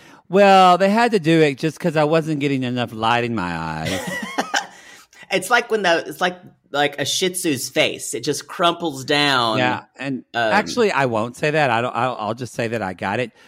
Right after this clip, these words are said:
Speaker 1: Poodle will be the one that says, "Well, I couldn't
Speaker 2: Medical
Speaker 1: see."
Speaker 2: issues.
Speaker 1: Po-, that actually will be Poodle, yeah.
Speaker 2: Mm-hmm.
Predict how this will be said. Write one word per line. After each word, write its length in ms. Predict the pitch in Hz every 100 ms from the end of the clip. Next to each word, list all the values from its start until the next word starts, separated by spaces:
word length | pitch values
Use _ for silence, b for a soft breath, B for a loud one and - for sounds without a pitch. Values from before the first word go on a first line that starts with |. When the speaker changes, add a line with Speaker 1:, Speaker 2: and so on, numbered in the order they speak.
| b -
Speaker 1:
Poodle 440 | 196 214 214 175
will 120 | 139
be 160 | 131 131
the 100 | 123
one 200 | 120 120
that 140 | 117
says, 260 | - 120 113 - B B
"Well, 100 | 180
I 60 | 180
couldn't 220 | 226 170
Speaker 2:
Medical 340 | 170 165 165
Speaker 1:
see." 60 | 135
Speaker 2:
issues. 520 | 143 123 101 95 - 202
Speaker 1:
Po-, 180 | 143 202
that 240 | 190 196 185
actually 320 | 170 - 156
will 120 | 139
be 100 | 123
Poodle, 380 | 113 120 85 87
yeah. 240 | 80 67 - _ 139
Speaker 2:
Mm-hmm. 480 | 143 143 113 123